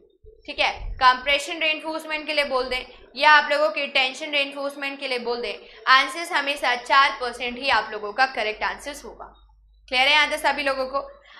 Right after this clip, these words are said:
आगे चलते हैं next question के साथ। ट्वेंटी फ़ाइव, as per the I S four five six, the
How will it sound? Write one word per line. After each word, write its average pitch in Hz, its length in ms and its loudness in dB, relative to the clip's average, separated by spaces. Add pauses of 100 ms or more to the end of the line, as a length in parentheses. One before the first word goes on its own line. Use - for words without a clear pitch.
(140)
आगे 277 240 8
चलते 311 300 4
हैं 320 100 4
next 302 220 2
question 269 260 -2
के 226 160 -12
साथ। - 260 -10 (200)
ट्वेंटी 320 320 4
फ़ाइव, 220 240 -2 (580)
as 311 180 10
per 330 220 10
the 339 120 4
I 311 120 12 (100)
S 330 140 -2
four 302 240 2
five 294 260 2
six, 247 300 -6 (240)
the 254 100 4